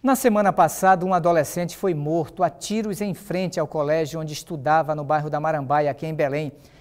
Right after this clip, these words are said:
Casos de violência nas escolas têm se tornado cada vez mais frequentes. Na entrevista de hoje, vamos conversar com a psicóloga Ivani Pinto para entender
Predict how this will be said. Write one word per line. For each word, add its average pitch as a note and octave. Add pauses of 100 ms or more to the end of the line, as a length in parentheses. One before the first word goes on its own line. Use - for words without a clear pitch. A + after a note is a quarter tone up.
(180)
Casos D#3
de D#3
violência D#3+
nas D3
escolas F#3 (220)
têm G#3+
se A3
tornado F#3
cada F#3+
vez F3+
mais E3
frequentes. E3+ (340)
Na D3
entrevista C#3+
de C3+
hoje, D#3
vamos D#3
conversar E3
com D#3+
a C#3
psicóloga D3+
Ivani D3
Pinto G#3 (240)
para G#3
entender G#3